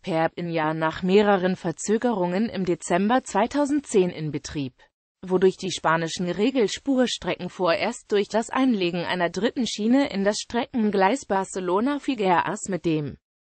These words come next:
europäischen Netz verbunden wurden. Der endgültige Lückenschluss erfolgte am siebten Januar zweitausenddreizehn. Eine Schnellfahrstrecke zwischen Perpignan und Montpellier und damit die Anbindung an das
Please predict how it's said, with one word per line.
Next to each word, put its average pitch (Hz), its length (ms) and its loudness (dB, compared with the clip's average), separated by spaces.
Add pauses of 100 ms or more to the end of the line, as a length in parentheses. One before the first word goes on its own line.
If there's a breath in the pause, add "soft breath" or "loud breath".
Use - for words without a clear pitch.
europäischen 226 840 2
Netz 285 280 -2
verbunden 151 580 -4
wurden. 135 400 -6 (240)
Der 214 140 6
endgültige 214 640 -2
Lückenschluss 269 640 -2
erfolgte 220 560 2
am 220 140 2
siebten 202 500 -2
Januar 240 400 0
zweitausenddreizehn. 160 1500 -2 (320)
Eine 233 240 4
Schnellfahrstrecke 196 880 -2
zwischen 180 380 -4
Perpignan 190 720 -2
und 175 180 -2
Montpellier 175 800 0
und 190 200 -4
damit 254 260 0
die - 140 -2
Anbindung 165 500 -2
an 180 120 -6
das 147 440 -4